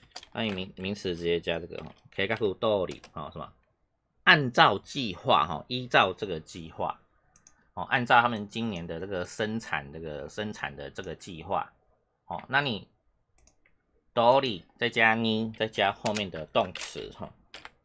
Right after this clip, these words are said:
<coughs> 通り再加に加后面的动词，因为我们可以名词加に加动词，哈。我们原本是说那形容词加に加动词嘛，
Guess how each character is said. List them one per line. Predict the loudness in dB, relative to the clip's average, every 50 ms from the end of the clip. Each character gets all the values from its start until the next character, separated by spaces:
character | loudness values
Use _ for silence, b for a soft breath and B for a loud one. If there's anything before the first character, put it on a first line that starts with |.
| -8 0 0
<coughs> | 0 0 0 -6 -10 -10 -10 _ _ -20 b b b b b b b b b b b b b _
通 | -2 0 2 2
り | 2 0 -2
再 | -2 -2 -2
加 | -2 -2 -2 -2 -2
に | -4 -8 -10 -8
加 | -6 -6 -6
后 | -6 -6
面 | -8 -10
的 | -8
动 | -6 -6 -6 -6 -8
词， | -12 -12 -8
因 | -4 -2 0
为 | 0
我 | 0
们 | 0 -2 -6 -2
可 | 0 0
以 | 2 2
名 | 0 -2 -4 -6
词 | -6 -8 -6 -6 -6 -6
加 | -4 -2 -2 -2 -2
に | -4 -6 -8 -8
加 | -6 -4 -4 -4
动 | -2 -4 -6 -6 -6
词， | -12 -14 -14 -14 -14 -12 -10
哈。 | -10 -10 -10 -12 -16 _ _ -20 -14 -14 -14 -14 -14 -18 -18 -20 -14 -10
我 | -6
们 | -4 -2
原 | -2
本 | 0 0 0
是 | -2 -2
说 | 0 0 0 0
那 | 2 2 0 0
形 | 0 -2 -4 -4
容 | -4 -6
词 | -8 -8 -10 -8
加 | -6 -6 -6 -6
に | -6 -8 -8
加 | -6 -6 -6 -6
动 | -6 -6 -8
词 | -10 -14 -16 -16 -14 -14
嘛， | -14